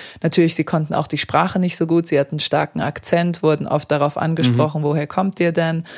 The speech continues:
Speaker 1: Und dieses Fassade aufrechterhalten, ich glaub, das kann schon unterdrückte Wut ergeben und das war dieses Gesunde auf dem Tennisplatz, dort konnte ich all diese Wut manifestieren, ohne jemanden wirklich weh zu tun. Ich hab zum Glück niemanden einen Schläger an den Kopf <laughs> geworfen.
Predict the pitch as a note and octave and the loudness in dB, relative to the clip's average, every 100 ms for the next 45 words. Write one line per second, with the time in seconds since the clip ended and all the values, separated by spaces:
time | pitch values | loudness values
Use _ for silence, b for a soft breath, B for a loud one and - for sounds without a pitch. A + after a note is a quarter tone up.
0 | B B - F3 D#3+ F#3 F3+ F#3 - B | B B -2 0 2 0 2 0 -2 B
1 | B B - G3+ - F#3 G#3+ A3+ - F3+ | B B -2 -2 4 4 4 2 2 2
2 | A3 A3 G#3 F#3+ G3 F#3+ G3 G3 F3 - | 0 -4 -2 -2 2 2 2 -4 -8 2
3 | F3 G3 F#3+ - - G#3+ A3 A3+ A#3 - | 2 2 -4 -6 -4 -2 0 0 0 0
4 | G3 F#3 F3 G3 - E3+ D3 E3+ - C#3+ | 0 0 2 -2 -2 -4 -2 -2 -2 -2
5 | C#3 C3+ C3+ E3 G#3+ - F3+ E3+ _ E3+ | -2 -4 -4 -6 -6 -4 -4 -4 _ -6
6 | D3 F#3+ - G3+ F#3+ F3 - F3+ E3+ E3 | 0 0 2 4 4 2 -2 0 0 -2
7 | - F3 D#3+ F3 G#3 G#3 F3 D#3+ - D#3 | -2 0 2 2 2 2 2 2 0 -2
8 | - F3+ F#3 - D#3+ - D#3 D#3+ - D#3+ | 0 0 -2 -2 -2 0 0 -2 -2 -2
9 | E3 D#3 - D#3 E3 D3+ D3+ D3+ E3 D#3+ | -2 -2 0 0 -2 -2 -2 -2 -4 -2
10 | D3 D3+ - D3 - E3 D#3 D#3 D#3+ B | -2 -2 -4 -6 -4 0 0 0 -4 B
11 | B B - F3+ F#3 E3 E3+ E3 D#3+ D#3+ | B B 2 2 4 2 2 2 -2 -2
12 | D#3 D#3+ E3+ D#3+ D#3 D#3+ - D3+ D3+ D#3 | -2 0 0 -2 0 0 -2 -4 -4 -2
13 | D#3 D#3 - D#3+ D#3 D3+ E3 D#3 D#3 D3+ | -2 -2 -4 -2 -2 -2 -4 -2 -2 -4
14 | D3 - D#3+ E3 D3+ E3 F3+ - G3 F#3 | -4 -2 2 4 4 2 0 0 -2 2
15 | F#3+ D#3+ A3 | 2 0 -4